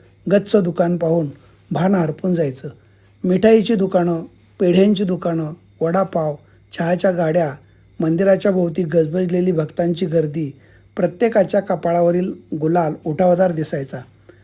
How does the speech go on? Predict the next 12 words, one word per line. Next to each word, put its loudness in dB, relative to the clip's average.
हातगाड्यावरल्या 0
गारेगारवाल्याचा 0
काचेच्या -2
ग्लासातील -2
लाल 0
सरबत -4
चवीनं -2
प्यायचो. -6
हे 2
सारं 2
पाहत 2
पाहत 2